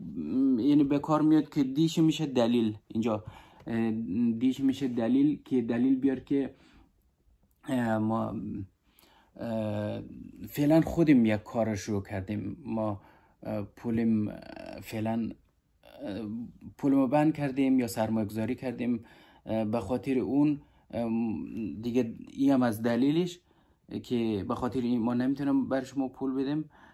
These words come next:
ام، بعدش هم، اه، یک عام من الف، الفش هم ارائه، ارائه راهکار.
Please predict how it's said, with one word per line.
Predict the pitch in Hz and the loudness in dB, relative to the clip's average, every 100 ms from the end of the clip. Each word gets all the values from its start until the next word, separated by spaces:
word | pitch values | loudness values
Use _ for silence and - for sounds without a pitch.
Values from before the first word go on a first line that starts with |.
| _ _ _ | _ _ _
ام، | 120 117 113 107 113 | -8 -4 -2 -4 -2
بعدش | 135 165 180 202 190 180 | 2 2 0 -2 -2 -4
هم، | 180 180 - _ _ _ _ _ - | -4 -6 -10 _ _ _ _ _ -8
اه، | 127 123 120 120 | -4 -2 -2 -2
یک | 120 120 151 165 - - 131 - _ _ - - | -2 2 2 2 -4 -14 -14 -14 _ _ -20 0
عام | 147 139 120 107 | 4 6 6 4
من | 110 | 2
الف، | 113 117 127 107 - - | 2 4 4 2 -2 -16
الفش | - 127 143 147 170 160 | -6 0 0 2 0 0
هم | 147 151 151 - - | 0 2 0 -2 0
ارائه، | 123 120 135 123 - 123 | 4 4 2 0 -2 0
ارائه | 127 131 156 | 0 4 4
راهکار. | 131 104 - 104 | 4 2 -2 -4